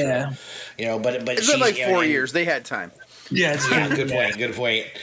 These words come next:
Speaker 2: She was like, you know, I, I loved having her back in, in, in, in proper villain fashion,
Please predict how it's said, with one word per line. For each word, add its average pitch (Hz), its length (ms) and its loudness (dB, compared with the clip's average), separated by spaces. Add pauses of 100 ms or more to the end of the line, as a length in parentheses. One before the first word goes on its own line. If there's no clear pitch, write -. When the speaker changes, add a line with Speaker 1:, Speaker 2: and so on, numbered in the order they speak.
(760)
Speaker 2:
She - 240 2
was 165 160 0
like, 139 160 0
you 151 120 -2
know, 127 160 0
I, 123 460 -2
I 143 40 0
loved 143 260 0
having 135 320 -2
her 127 220 -2
back 92 560 -6
in, 110 180 -8
in, 107 220 -6
in, 110 180 -6
in 107 200 -6
proper 117 380 -4
villain 107 400 -4
fashion, 92 580 -2